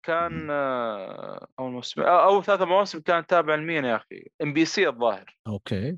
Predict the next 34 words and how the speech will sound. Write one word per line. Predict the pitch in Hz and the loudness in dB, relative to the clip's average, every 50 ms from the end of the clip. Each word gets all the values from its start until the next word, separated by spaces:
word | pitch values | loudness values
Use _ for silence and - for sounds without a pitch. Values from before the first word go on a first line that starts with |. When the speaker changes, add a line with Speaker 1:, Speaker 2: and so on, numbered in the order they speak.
| - - | -8 -6
Speaker 1:
آه، | 110 98 64 65 80 92 - 85 80 85 73 - - - - - - - | -6 -4 -4 -4 -6 -6 -4 -4 -4 -4 -4 -4 -8 -12 -14 -14 -12 -8
يعني، | 95 127 127 120 131 143 147 139 127 | -4 0 0 0 2 2 0 0 -2
تخيل | - - - 175 185 175 147 131 143 | -2 -2 0 0 0 0 0 0 -2
قناة، | 151 165 170 165 151 147 | 0 0 0 0 0 -2
يعني، | 135 139 135 123 113 127 131 127 127 120 110 - - | -2 -4 -4 -4 -4 -6 -6 -8 -8 -8 -10 -10 -12
إمكانياتهم | - 127 - - 139 135 143 156 156 147 - 135 127 | -14 -10 -2 0 0 2 2 2 0 0 -2 -6 -4
ضعيفة | 117 117 131 151 151 143 143 | -2 -2 0 0 -2 0 -2
ومحدودة، | 131 123 120 120 123 123 - - 143 165 175 170 190 190 | -2 -2 -2 -4 -6 -6 -6 -2 -2 0 0 2 2 0
و-، | 180 156 139 135 131 127 117 113 110 117 120 | 0 0 -2 -4 -6 -8 -10 -12 -16 -18 -20
وكانوا، | 120 - 170 170 170 165 151 131 | -8 -4 -2 -2 -2 -2 -4 -6
يعني، | 131 139 135 131 120 - - _ _ - | -6 -6 -6 -8 -10 -10 -12 _ _ -6
العمل | - 131 151 165 160 | -4 -4 -4 -4 -6
مطلعينه | 156 - - 170 - 233 269 262 | -6 -4 -4 -2 0 0 -2 -2
صراحة | 220 - 254 240 220 - | 0 2 2 2 2 2
بأحسن | 226 214 202 196 208 208 202 208 208 - - - - 214 190 | 0 -4 -2 -2 0 0 2 2 0 -2 -2 -4 -6 -8 -6
شيء، | - - 110 101 | -4 -4 -4 -4
بس | 113 135 151 - 208 | -4 -6 -4 -4 -4
إنه | 208 214 190 - _ _ _ - - - - - | -4 -4 -6 -8 _ _ _ -20 -18 -14 -8 -6
الظاهر | - - 175 208 190 165 | -4 0 0 0 0 -2
طفرهم، | - - 143 - - 165 139 117 110 98 92 110 | -6 -8 -8 -2 -2 0 0 0 -4 -8 -8 -6
لأنه | 131 147 156 160 160 | -6 -4 -2 -2 -4
آخر | 156 - 160 | -2 -2 -6
شيء | 147 - 185 180 175 156 139 135 139 | -8 -4 -2 -2 0 0 -2 -2 -2
قالوا: | 143 139 139 | -4 -4 -6
"ما | 131 131 | -8 -8
عاد | 143 151 139 | -8 -8 -8
بنك-، | 131 120 - 131 127 | -12 -14 -12 -12 -10
بنك-، | 127 127 127 117 107 - - - - | -10 -10 -8 -8 -8 -8 -8 -6 -6
كنسلوا، | - 143 120 - - - - - _ _ _ _ _ - | -6 -6 -6 -8 -12 -16 -18 -20 _ _ _ _ _ 0
نوقفوا، | 131 127 117 95 - - - - _ - - | 0 0 0 -2 -8 -14 -16 -16 _ -8 -4
آه، | - - | -2 -2
Speaker 2:
أوكي. | - 104 | 0 0
Speaker 1:
طفرنا | - 131 - - 165 151 127 101 90 92 92 | 0 -2 0 0 0 0 0 0 -2 -2 -2
هذا". | 90 - - | -2 -4 -10